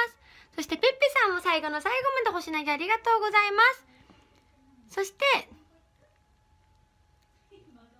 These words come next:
うん、ともけん、ありがとうございます。皆さん、じゃあ、二分前になりましたので、せーので、はるか、お願いします。せーの。<laughs> あ、そして、ヤン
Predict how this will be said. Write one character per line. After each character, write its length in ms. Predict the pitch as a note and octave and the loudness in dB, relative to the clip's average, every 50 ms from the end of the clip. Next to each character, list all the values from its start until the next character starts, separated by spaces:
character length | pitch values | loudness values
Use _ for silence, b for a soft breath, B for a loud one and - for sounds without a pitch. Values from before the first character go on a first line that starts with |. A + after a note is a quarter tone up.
| _ B3 B3 A#3+ A#3+ b b b _ _ _ _ _ - | _ _ -20 -20 -20 b b b _ _ _ _ _ -4
う 40 | |
ん、 200 | G#4 B4 G#4+ - - - _ _ _ _ _ | -2 -2 -2 -2 -6 -14 _ _ _ _ _
と 100 | - F4 | 0 2
も 60 | F#4+ A#4 C5 A4+ | 4 4 4 4
け 200 | - C#5+ C5+ - | 4 6 6 6
ん、 20 | F4+ | 6
あ 40 | |
り 80 | F4 G#4 | 4 4
が 60 | C5+ C#5+ | 2 2
と 200 | C#5+ C#5 C5 B4 | 2 4 2 2
う 40 | |
ご 40 | A4+ | 2
ざ 40 | A4+ | 2
い 20 | |
ま 280 | A4 A#4 A4+ A4+ A4+ B4 C5+ B4+ | 2 4 4 4 6 4 4 4
す。 80 | A#4 F#4+ | 2 -4
皆 240 | E4+ E4+ F#4+ A4+ A#4 | -4 0 0 2 2
さ 200 | A#4 A#4 G#4+ G4+ | 4 4 2 2
ん、 60 | F4+ | 4
じ 60 | F4+ | 4
ゃ 120 | E4+ D#4+ B3+ | 4 4 4
あ、 60 | C4 B B B B | 2 B B B B
二 80 | C#4+ C#4+ | -8 -6
分 200 | - F4+ F4 E4+ | -4 -4 0 2
前 120 | D#4+ D#4 D#4 | 2 0 0
に 60 | D4 | 0
な 80 | D4 D4 | -4 -4
り 100 | D4 E4 | -2 2
ま 100 | F#4 A4 | 4 2
し 100 | C5 - - | 2 2 2
た 100 | G#4+ G4 | 0 0
の 120 | F#4 E4+ | 0 0
で、 80 | D#4 D4+ | -2 -2
せ 120 | - F4 | 0 0
ー 280 | E4+ E4+ E4 E4 D#4+ D#4+ | 0 2 2 0 0 2
の 120 | F#4+ B4 | 2 2
で、 60 | A#4+ G4+ | 2 2
は 140 | F#4+ G4 G#4 | 2 2 0
る 100 | G4+ G4+ | 0 2
か、 100 | G4+ - A#4 A#4 A4 | 6 8 8 8 8
お 80 | G#4 G4 | 6 4
願 120 | G4+ G#4 | 0 2
い 220 | G#4+ A4+ A4 A4+ A4+ | 4 6 6 4 4
し 100 | - A4+ | 0 0
ま 100 | A4+ B4 C#5 C#5+ C#5+ | 2 4 4 4 2
す。 80 | C#5+ - b b b b b | -2 -10 b b b b b
せ 80 | - | 2
ー 440 | A4 A4 G#4 G4+ G4+ G4 F#4+ F#4 F4 | 4 4 4 4 2 0 0 -2 2
の。 80 | F#4+ B4+ C#5 C#5 - - _ _ _ _ _ _ _ - A#4+ | 4 4 4 4 4 -2 _ _ _ _ _ _ _ -8 -6
<laughs> 1160 | A#4+ - A#4 A4 G4 - G#4+ E4 E4 - _ _ _ _ - C5+ D5 - - - - - - | -4 -2 -2 -2 -2 -4 -8 -14 -14 -18 _ _ _ _ -10 -8 -8 -8 -10 -14 -4 2 4
あ、 160 | G#4 G#4+ G#4 b b b b b b b b b b | 4 4 4 b b b b b b b b b b
そ 140 | - - G#4+ | -4 0 0
し 80 | G4+ G4 | 0 0
て、 140 | - - C5+ | 2 4 4
ヤ 120 | B4 F#4 | 4 4
ン 40 | D#4+ | 2